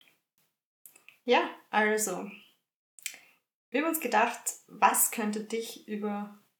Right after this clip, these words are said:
uns interessieren? Und da wir ja vorhaben, ähm, spezifische Themen, die unserer Meinung nach einfach mehr Raum brauchen,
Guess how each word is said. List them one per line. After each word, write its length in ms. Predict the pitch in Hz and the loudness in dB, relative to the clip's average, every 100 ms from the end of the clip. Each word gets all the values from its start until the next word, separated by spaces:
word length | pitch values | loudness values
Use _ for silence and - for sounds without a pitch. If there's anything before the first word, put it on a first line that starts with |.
| _ _ _ | _ _ _
uns 300 | - 254 330 | 2 4 4
interessieren? 760 | 320 208 - 214 - 208 269 330 - _ _ _ - | 2 0 -2 -2 0 0 -2 -2 -10 _ _ _ -12
Und 360 | 202 202 208 - - - _ _ - | -8 -6 -8 -10 -12 -12 _ _ 4
da 320 | 190 226 208 | 8 8 6
wir 140 | 202 202 | 0 0
ja 140 | 190 | -2
vorhaben, 720 | 185 - 226 208 151 214 277 - _ _ _ - - - | -4 2 4 4 2 0 -4 -8 _ _ _ -14 -12 -2
ähm, 440 | 190 170 165 180 - _ _ - | 0 2 0 -4 -10 _ _ -8
spezifische 1000 | - 214 - 233 220 220 - 180 170 - - | -6 -6 -2 -2 0 -2 0 2 0 -2 -6
Themen, 500 | - 220 202 175 196 | 2 4 4 0 -2
die 260 | 190 185 196 - | -8 -8 -8 -2
unserer 240 | 214 208 | -2 0
Meinung 240 | 185 185 180 | -2 -2 -2
nach 140 | 180 | -4
einfach 300 | - 208 - | -4 -6 -6
mehr 180 | 170 170 | -4 0
Raum 180 | 170 175 | -2 -2
brauchen, 500 | 190 196 240 240 | 0 0 0 -4